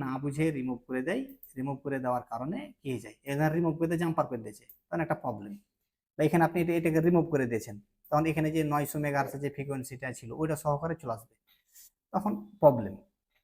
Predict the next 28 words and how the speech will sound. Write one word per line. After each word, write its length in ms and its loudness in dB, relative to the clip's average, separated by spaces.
তাহলে 160 -4
এই 120 8
বিষয়টা 280 4
খেয়াল 200 8
করবেন। 220 -2
তারপর 180 4
এখানে 300 2
আমরা 220 6
দেখি 240 -8
যে 60 -8
এই, 120 4
এই 180 6
জায়গাটাতে 500 4
আমাদের 280 0
যে 60 4
দেখেন 220 -2
ব্যবহার 280 2
করা 140 0
হয়েছে 220 -10
কি 160 -4
সিস্টেমে। 320 -10
ক্যাপাসিটরটা 580 4
আছে, 200 -2
এক-, 120 -4
একটা 200 -2
ক্যাপাসিটর 420 -2
আছে 180 -4
প্যারালালে, 420 4